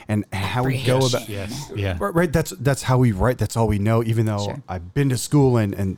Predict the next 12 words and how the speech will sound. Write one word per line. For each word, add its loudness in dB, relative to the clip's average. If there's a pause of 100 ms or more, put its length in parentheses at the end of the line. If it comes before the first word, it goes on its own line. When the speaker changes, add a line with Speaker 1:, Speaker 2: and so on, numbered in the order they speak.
(120)
Speaker 1:
they 2
didn't 2
teach 2
you 0
that 0
way. -2 (720)
Speaker 2:
Yeah. -6
Speaker 1:
Learning 2
the -2
verbiage, -4
learning -2
the, -4